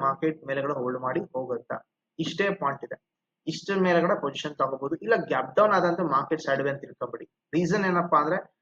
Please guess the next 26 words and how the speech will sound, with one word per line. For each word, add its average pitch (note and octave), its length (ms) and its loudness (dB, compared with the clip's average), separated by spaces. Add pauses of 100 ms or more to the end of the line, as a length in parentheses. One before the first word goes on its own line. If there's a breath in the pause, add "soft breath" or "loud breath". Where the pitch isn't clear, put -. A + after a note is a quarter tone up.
(260)
ಬಿಲ್ಡಿಂಗ್ F#3+ 360 4
ಸ್ಟ್ರಾಂಗ್ E3+ 340 4
ಆಗಿರುತ್ತೆ, D#3 420 0 (260)
ಬಯರ್ಸ್. D#3 320 4 (500)
So E3+ 80 8 (140)
ಮತ್ತೆ E3 280 2
ಏನೋ F3 160 0
ಪ್ರೆಷರ್ D#3 340 2
ಬಂದ್ರೆ D3 180 -2 (120)
ಮಾರ್ಕೆಟ್ D3+ 320 2 (100)
ಅಪಚ್ - 320 2
ಆಗತ್ತೆ, D#3 340 4
ಸೈಡ್ C#3+ 180 2 (100)
ವೇ D3 120 4
ಹೋಗುತ್ತೆ C3+ 360 -2
ಅನ್ನೋ C#3 180 -4
ಸ್ಥಿತಿನ C3+ 320 -8 (100)
ನಿರ್ಮಾಣ B2+ 300 -4 (100)
ಮಾಡುತ್ತೆ. B2+ 340 0 (520)
Be D#3 100 4 (280)
careful B2+ 380 -6 (100)
here. - 140 -6 (540)
So G3+ 80 2
anyway, A3 240 4 (140)
all E3+ 200 10
at - 80 0